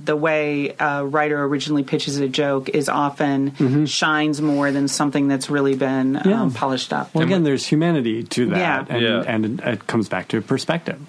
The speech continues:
Speaker 3: Yeah.
Speaker 2: Right?
Speaker 3: And, and with
Speaker 2: Here's
Speaker 3: Downward
Speaker 2: how this person does it.
Speaker 3: Exactly. And with Downward Dog, we would do the same thing with
Speaker 2: Mm-hmm.
Speaker 3: Breaking Story, and then it would really be, we would just go in a room with Sam and Michael and, and just,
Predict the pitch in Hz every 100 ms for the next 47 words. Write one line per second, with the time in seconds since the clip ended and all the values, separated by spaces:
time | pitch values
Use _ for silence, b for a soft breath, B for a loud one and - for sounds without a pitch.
0 | 123 127 131 - 117 127 170 135 127 123
1 | 123 123 120 110 107 123 110 117 135 131
2 | 143 - - 98 104 113 104 85 82 -
3 | 131 127 120 120 110 104 113 131 107 101
4 | 101 98 95 90 92 98 98 98 95 95
5 | 92 87 - 113 104 92 90 82 107 113
6 | 107 92 98 92 95 95 95 92 B B
7 | B - 110 107 95 127 160 92 95 95
8 | 92 87 98 101 98 - 90 98 95 87
9 | 92 92 92 85 - 95 107 98 92 92
10 | 90 90 90 92 85 90 90 95 95 92
11 | 90 90 98 90 87 101 - -